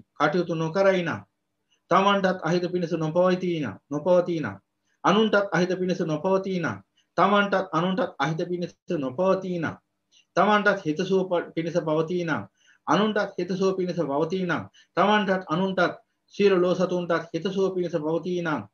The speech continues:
මහණ එබඳු විහරණයෙන් වාසය කරයි නම්, ඒ මෛත්‍රී විහරණයෙන් වාසය කරන්නා පුද්ගලයාගේ චිත්ත සංතානයේ අසුරක් ගහන තරම් වෙලාවක්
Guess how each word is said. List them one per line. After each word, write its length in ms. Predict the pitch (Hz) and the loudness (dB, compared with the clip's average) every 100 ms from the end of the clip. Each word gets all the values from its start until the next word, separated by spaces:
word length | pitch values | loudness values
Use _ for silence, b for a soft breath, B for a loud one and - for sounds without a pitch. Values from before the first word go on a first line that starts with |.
| _ _ _ 120 | _ _ _ -2
මහණ 280 | 151 202 196 | 2 2 2
එබඳු 320 | 147 165 226 190 | 2 2 2 2
විහරණයෙන් 560 | 165 180 185 185 175 | 2 2 0 0 -2
වාසය 380 | 156 165 165 170 | 0 0 0 0
කරයි 340 | 160 160 160 | 2 2 2
නම්, 680 | 160 165 - _ _ 151 131 98 _ _ _ _ - | -2 -6 -12 _ _ -4 -4 -6 _ _ _ _ -2
ඒ 120 | 147 160 | 2 4
මෛත්‍රී 600 | 147 180 185 - 170 156 | 2 0 -2 -2 0 2
විහරණයෙන් 500 | 156 180 175 170 156 | 2 2 0 -4 -2
වාසය 380 | 147 165 165 160 | 0 0 0 0
කරන්නා 480 | 165 156 156 151 147 | 0 0 -2 -4 -4
පුද්ගලයාගේ 880 | - 180 175 170 165 156 147 139 113 - _ _ _ | -4 -4 2 4 6 4 0 -2 -4 -8 _ _ _
චිත්ත 220 | 180 185 | -8 -6
සංතානයේ 560 | 165 175 170 170 165 151 | -4 -2 0 -2 0 -2
අසුරක් 320 | - 208 208 | 0 2 2
ගහන 240 | 180 180 180 | 2 0 0
තරම් 260 | 185 170 160 | 0 0 0
වෙලාවක් 420 | 156 147 135 | 2 2 0